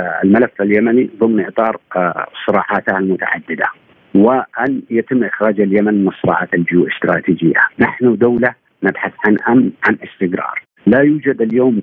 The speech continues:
طرف يتم توظيفه وبشكل واضح لتوظيف الملف اليمني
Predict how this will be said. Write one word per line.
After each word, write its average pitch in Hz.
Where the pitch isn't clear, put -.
طرف 107
يتم 113
توظيفه 101
وبشكل 92
واضح 101
لتوظيف 107
الملف 117
اليمني 135